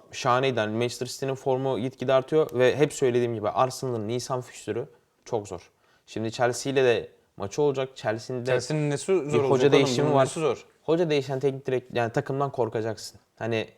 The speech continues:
Speaker 1: futbolun yazılı olmayan kuralı. Hani
Speaker 2: Kitabın,
Speaker 1: atamayana atarlar,
Speaker 2: kitabın
Speaker 1: atan
Speaker 2: ortası
Speaker 1: tutanıyor
Speaker 2: bir
Speaker 1: olacak.
Speaker 2: açıldı yine.
Speaker 1: Kitabın böyle tam ortasından açıp söylüyorum.
Speaker 2: O mu?
Speaker 1: Hoca değişen,
Speaker 2: <laughs>
Speaker 1: hoca
Speaker 2: Şu
Speaker 1: değişen takımdan
Speaker 2: bizim, bizim lig
Speaker 1: korkacaksın.
Speaker 2: falan <laughs> değil orası. Premier Lig orada hoca değişti
Speaker 1: Her
Speaker 2: falan
Speaker 1: türlü
Speaker 2: diye şey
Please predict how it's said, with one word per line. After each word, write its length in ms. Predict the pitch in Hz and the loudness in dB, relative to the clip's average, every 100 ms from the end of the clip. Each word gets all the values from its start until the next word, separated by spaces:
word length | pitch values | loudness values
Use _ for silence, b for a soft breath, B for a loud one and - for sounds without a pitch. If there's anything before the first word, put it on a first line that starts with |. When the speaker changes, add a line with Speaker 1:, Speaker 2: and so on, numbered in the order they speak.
| _ - | _ -10
Speaker 1:
futbolun 540 | - - 123 135 - - | -8 -2 0 0 -4 -4
yazılı 320 | 120 139 151 147 | 2 4 6 6
olmayan 260 | 139 135 | 6 4
kuralı. 220 | 131 131 | 4 6
Hani 180 | 123 120 - | 6 4 -2
Speaker 2:
Kitabın, 220 | - 151 156 | 0 8 10
Speaker 1:
atamayana 420 | 160 180 175 170 | 12 10 10 8
atarlar, 540 | 165 170 151 175 - | 8 8 10 10 8
Speaker 2:
kitabın 300 | - - 160 | 0 8 10
Speaker 1:
atan 140 | 160 180 | 10 10
Speaker 2:
ortası 140 | - 175 | 10 8
Speaker 1:
tutanıyor 200 | 175 175 | 10 10
Speaker 2:
bir 60 | 165 | 10
Speaker 1:
olacak. 220 | 165 175 | 8 6
Speaker 2:
açıldı 440 | 131 165 147 147 | 6 4 6 6
yine. 260 | 127 117 120 | 4 2 2
Speaker 1:
Kitabın 340 | 180 180 190 | 6 8 8
böyle 180 | 185 180 | 8 8
tam 240 | 175 208 190 | 8 6 8
ortasından 420 | 170 160 165 156 | 4 2 0 2
açıp 240 | 151 143 | 0 0
söylüyorum. 440 | - 180 143 151 - 208 B 202 | 2 4 6 4 0 -10 B 0
Speaker 2:
O 120 | 147 147 | 4 8
mu? 60 | |
Speaker 1:
Hoca 220 | 127 220 | 10 12
değişen, 400 | 190 165 147 170 175 - | 12 10 10 8 6 2
Speaker 2:
<laughs> 160 | - - | -6 2
Speaker 1:
hoca 180 | 220 | 10
Speaker 2:
Şu 60 | 185 | 12
Speaker 1:
değişen 320 | 190 185 175 | 12 10 4
takımdan 480 | - 147 147 170 123 | 4 6 6 6 6
Speaker 2:
bizim, 0 | |
bizim 220 | - 175 | 6 8
lig 200 | 170 139 | 8 8
Speaker 1:
korkacaksın. 280 | 147 143 - | 8 8 8
Speaker 2:
falan 100 | 160 | 6
<laughs> 40 | |
değil 120 | 156 160 | 8 8
orası. 400 | 147 113 123 104 | 8 6 2 -2
Premier 420 | - 123 131 143 | 2 4 6 4
Lig 100 | 139 | 4
orada 360 | 123 123 127 120 | 2 4 6 6
hoca 380 | 117 127 131 131 | 4 2 2 4
değişti 260 | 123 - | 2 2
Speaker 1:
Her 80 | 131 | 2
Speaker 2:
falan 140 | 131 120 | 4 4
Speaker 1:
türlü 100 | 120 | 4
Speaker 2:
diye 100 | |
şey 60 | 113 | 4